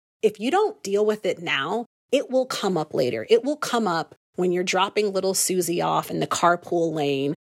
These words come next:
and Becky pulls out in her Volvo in front of you and cuts you off and you lose your fucking shit on her on some place, probably when you're in the backseat of the car, like, going to jail or something.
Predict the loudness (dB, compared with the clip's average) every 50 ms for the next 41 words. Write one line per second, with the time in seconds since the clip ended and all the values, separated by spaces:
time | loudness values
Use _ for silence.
0 | _ -2 -2 0 0 0 0 0 0 0 -2 -4 -4 -2 0 0 2 2 0 -2
1 | -2 -2 -2 -2 -4 -4 -2 -2 -2 -2 0 0 0 0 0 0 0 0 0 0
2 | -2 -4 -4 -2 0 0 0 0 0 0 2 2 2 2 0 -2 -4 -4 -2 -2
3 | -2 -2 0 0 0 0 0 -2 -4 -4 -4 -2 0 0 0 0 0 0 0 0
4 | 0 0 0 0 0 -2 -2 -2 -4 -4 -2 -2 -2 -2 0 0 0 2 2 2
5 | 2 0 -2 -2 -4 -4 -2 -2 0 0 -2 -4 -8 _ _ _ _ _ _ _
6 | -2 0 0 0 0 0 2 2 2 2 2 0 0 0 2 0 -2 -2 -2 -4
7 | -4 _ _ _ _ _ -2 0 0 0 0 2 2 2 2 2 0 0 0 0
8 | 0 0 0 0 2 2 0 0 0 -4 -2 2 2 2 2 0 -2 0 0 2
9 | 2 0 0 0 0 -2 -2 -2 -2 -2 0 0 0 0 -2 -2 -2 0 0 2
10 | 2 0 0 -2 -2 -2 -2 -2 -2 -2 -2